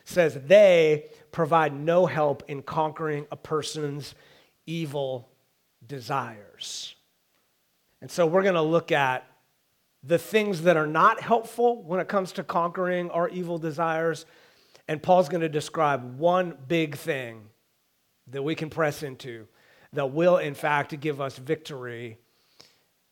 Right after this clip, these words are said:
in these evil desires or in self-control. So today we're at Colossians chapter two, verses sixteen to twenty-three.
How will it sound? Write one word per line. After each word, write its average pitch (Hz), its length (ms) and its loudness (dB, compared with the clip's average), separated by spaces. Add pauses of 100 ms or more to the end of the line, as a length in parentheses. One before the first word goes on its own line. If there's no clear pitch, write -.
in 147 160 -10
these 131 260 -10
evil 127 240 -14
desires 120 720 -6
or 131 240 -14
in 123 460 -14
self-control. 127 680 -12
So 160 160 -8
today 220 320 6
we're 208 160 6
at 180 200 4
Colossians 165 440 -2
chapter 151 260 0
two, 156 220 -6
verses 147 300 -6
sixteen 156 380 -8
to 127 60 -18
twenty-three. 147 540 -4